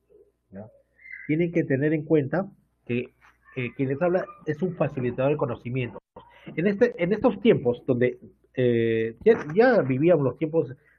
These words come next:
de conocimiento amplio, de, donde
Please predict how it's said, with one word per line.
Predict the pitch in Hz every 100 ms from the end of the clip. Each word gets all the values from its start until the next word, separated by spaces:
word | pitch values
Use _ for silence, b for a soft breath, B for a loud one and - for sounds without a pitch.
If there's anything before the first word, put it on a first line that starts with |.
| b
de | 123
conocimiento | 127 120 - 127 143 143 139
amplio, | 151 156 117 117 - _ _
de, | 104 117 117 - - -
donde | 127